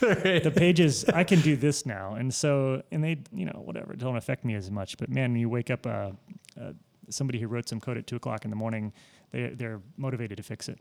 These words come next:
Speaker 2: Um,
Speaker 1: It, it gets to the point where some, like, uh, Michael Gorsuch, who's the,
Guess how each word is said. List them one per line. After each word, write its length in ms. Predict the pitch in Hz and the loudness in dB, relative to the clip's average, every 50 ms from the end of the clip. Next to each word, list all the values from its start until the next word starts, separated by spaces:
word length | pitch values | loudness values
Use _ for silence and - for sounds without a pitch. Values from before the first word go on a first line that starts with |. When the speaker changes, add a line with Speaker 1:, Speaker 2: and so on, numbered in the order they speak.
| 131 139 - | -14 -12 -10
Speaker 2:
Um, 180 | - 113 113 - | -8 -4 -2 -2
Speaker 1:
It, 140 | - - | -2 0
it 80 | 165 147 | 0 0
gets 220 | 143 185 - - | 2 0 0 0
to 60 | 254 208 | 2 2
the 120 | 165 139 | 2 2
point 260 | - 139 135 131 131 | 2 2 2 2 2
where 100 | 117 107 101 | 2 0 2
some, 280 | - 131 127 123 120 - - - - | 2 2 2 2 0 -2 -6 -4 -2
like, 280 | 120 107 101 95 - | 0 0 0 0 -2
uh, 220 | 113 104 95 98 98 - - - - - - - - | -2 -2 -2 -4 -6 -10 -14 -18 -20 -20 -14 -6 -2
Michael 220 | 117 107 104 101 90 | -2 0 0 0 -2
Gorsuch, 460 | 90 101 98 95 - 107 98 - - | -2 -2 -2 -2 -2 -4 -6 -6 -6
who's 200 | - 104 95 92 | -4 -4 -4 -4
the, 220 | - - 95 90 | -6 -6 -6 -8